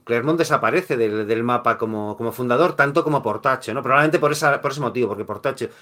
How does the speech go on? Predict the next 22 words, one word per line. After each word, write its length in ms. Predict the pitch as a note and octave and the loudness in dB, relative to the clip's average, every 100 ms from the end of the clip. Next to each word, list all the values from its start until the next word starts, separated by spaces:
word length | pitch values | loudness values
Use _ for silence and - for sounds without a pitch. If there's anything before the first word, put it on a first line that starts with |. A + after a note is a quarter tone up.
| - | -18
se 160 | - A#2 | -12 -2
tiene 240 | C#3 C#3+ | -2 0
que 60 | C3 | 0
volver 240 | C3 C3+ | 0 2
a 80 | C3 | 0
Filipinas, 480 | C#3+ C#3 E3+ E3+ C3 | -2 -2 0 0 -2
está 160 | - | -4
ausente 340 | C3 C#3 B2+ C3 | -4 -4 -6 -2
un 100 | D#3+ | 0
año, 360 | E3+ F3 F#3+ | 0 -2 -2
con 100 | C3+ | 0
lo 100 | A#2 | 2
cual 220 | A#2 B2+ | 2 2
él 160 | B2+ B2+ | 0 -2
no 80 | C3 | -4
es 180 | C3 - | -4 -4
partner 600 | - C#3+ B2 B2+ B2 - - | 0 0 0 -4 -6 -8 -14
en 100 | - | -2
la 80 | A#2+ | -2
fundación 520 | A#2+ B2 A2+ C3+ B2+ | -2 -4 -4 -4 -2
de 80 | A#2+ | 0
Image. 480 | D3+ E3+ F3 G#3 - | 2 4 2 -2 -12